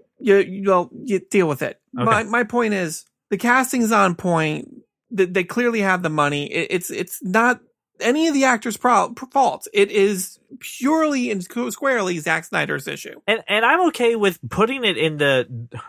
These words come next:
Speaker 2: the, remember, this was very early in our podcast, the Dark and Gritty, Dark and Gritty. I think it was, like, the third episode we ever did, right? Of talking about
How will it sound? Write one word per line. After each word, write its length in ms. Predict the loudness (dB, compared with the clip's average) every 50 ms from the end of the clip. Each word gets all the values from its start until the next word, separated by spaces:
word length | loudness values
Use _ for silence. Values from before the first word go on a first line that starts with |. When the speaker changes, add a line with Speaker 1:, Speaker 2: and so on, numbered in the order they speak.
| -20 _ _
Speaker 2:
the, 140 | -4 -4 -4 -4
remember, 440 | -2 -2 2 2 2 2 2 0 -2 -2
this 220 | 0 0 0 0
was 120 | 0 -4 -6
very 460 | -4 0 2 2 4 4 2 2 2
early 360 | 2 2 2 2 0 0 0 0
in 60 | 0
our 120 | 2 0 2
podcast, 460 | 2 2 0 0 0 -4 -6 -4 -2
the 80 | -4 -2
Dark 220 | 0 0 0 0
and 100 | -4 -2
Gritty, 220 | 0 0 0 0 -2
Dark 240 | -2 -4 -4 -4 -8
and 100 | -10 -8
Gritty. 240 | -8 -8 -8 -8 -12 -16 -8 -4
I 80 | -2 -2
think 120 | 0 -2
it 40 | -2
was, 100 | -2 -2
like, 120 | -2 -2
the 80 | -4 -6
third 360 | -6 -4 -2 0 0 2 2
episode 320 | 0 0 0 0 0 0 0
we 160 | 2 0 0
ever 160 | 0 0 -4
did, 280 | -8 -8 -12 -14 -16 _ _ _ _ _ _ _ _ _ -4
right? 240 | 0 0 0 0 -2
Of 80 | -6 -6
talking 260 | -2 0 0 0 0
about 220 | 0 0 0 -2